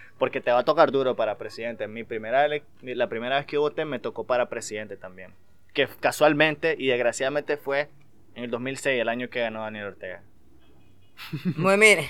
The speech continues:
Speaker 1: No, no, no, fue el siguiente, de hecho. Sí, fue.
Speaker 2: Dos mil diez.
Speaker 1: No, me tocó en alcalde, de
Speaker 2: Fue la
Speaker 1: hecho.
Speaker 2: gran idea,
Speaker 1: La
Speaker 2: este
Speaker 1: primera,
Speaker 2: mae.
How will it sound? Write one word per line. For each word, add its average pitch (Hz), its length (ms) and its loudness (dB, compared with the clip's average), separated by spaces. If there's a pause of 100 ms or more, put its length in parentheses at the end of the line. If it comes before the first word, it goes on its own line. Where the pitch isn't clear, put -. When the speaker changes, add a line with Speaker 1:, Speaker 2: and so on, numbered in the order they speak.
Speaker 1:
No, 165 160 4
no, 165 120 4
no, 160 160 4
fue 147 140 2
el 151 120 2
siguiente, 156 720 2
de 117 160 0
hecho. 104 200 -12 (240)
Sí, 147 160 -6
fue. 131 220 -6 (100)
Speaker 2:
Dos 165 120 -4
mil 190 120 2
diez. 180 120 12
Speaker 1:
No, 208 160 12
me 160 120 4
tocó 143 240 2
en 156 80 0
alcalde, 139 540 0
de - 40 -8
Speaker 2:
Fue 190 140 4
la 175 160 8
Speaker 1:
hecho. 156 80 4
Speaker 2:
gran 190 220 10
idea, 175 220 8
Speaker 1:
La 160 60 8
Speaker 2:
este 131 100 4
Speaker 1:
primera, 139 340 6
Speaker 2:
mae. - 100 -14